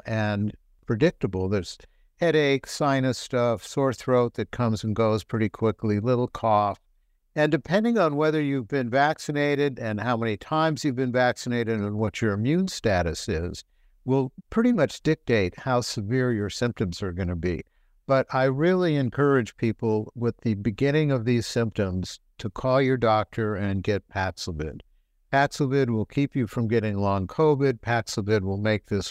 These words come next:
whole experience much different and better. So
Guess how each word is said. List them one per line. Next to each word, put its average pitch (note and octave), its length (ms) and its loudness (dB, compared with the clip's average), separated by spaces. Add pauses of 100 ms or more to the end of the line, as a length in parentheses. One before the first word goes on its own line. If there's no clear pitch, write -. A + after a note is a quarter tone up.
whole A2+ 260 2
experience G#2 760 -2
much G2 280 -4
different B2 440 0
and F#2 240 -4
better. B2 400 0 (520)
So C3 440 0